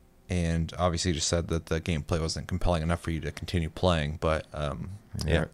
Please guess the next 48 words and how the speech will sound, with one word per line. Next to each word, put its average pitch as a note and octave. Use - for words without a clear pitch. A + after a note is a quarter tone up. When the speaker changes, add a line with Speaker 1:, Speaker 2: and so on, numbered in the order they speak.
Speaker 2:
the F2+
art G#2
style F#2+
was F#2
fine, F2
and E2+
the F2
story, F2
the F2
little E2
bit D#2+
I D2+
saw E2
of D2+
it, D2+
uh, D2+
I D2+
mean, C#2
it C#2+
was C#2+
a, D2+
it -
was D#2
a D#2
kidnapped D#2+
fox, -
so D#2
I, D2
I F#2
don't E2+
really D2
have D2+
a D#2
lot D2+
to -
go D#2+
on D2+
there D#2
other D2+
than, D2
you -
know, D#2
you D#2
go E2
further E2
and D#2+
further E2+
out F2+